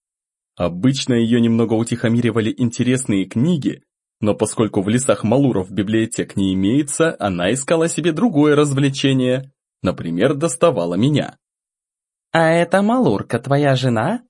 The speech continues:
«Жена? Ну, думаю, можно и так сказать», пожал я плечами. «Я слышала, что Малур жить прайдами, то есть это когда один вожак и куча самок». «Ну,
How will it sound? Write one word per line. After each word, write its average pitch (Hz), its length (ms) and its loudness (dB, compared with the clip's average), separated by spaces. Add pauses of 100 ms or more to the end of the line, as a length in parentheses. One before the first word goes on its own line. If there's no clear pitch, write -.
(720)
«Жена? 95 600 -2 (540)
Ну, 113 680 0 (300)
думаю, 120 640 2
можно 98 500 0
и - 180 -6
так - 300 -2
сказать», - 540 -8 (220)
пожал 104 340 -2
я 98 160 -4
плечами. - 560 -6 (680)
«Я 190 300 0
слышала, 147 600 -2
что 135 220 -2
Малур 120 420 0
жить 247 260 -4
прайдами, 127 680 0 (260)
то 151 140 2
есть 135 340 0
это 143 240 0
когда 147 320 2
один 131 300 2
вожак 123 420 0
и 269 40 -4
куча 208 320 -2
самок». 104 500 -4 (520)
«Ну, 101 600 0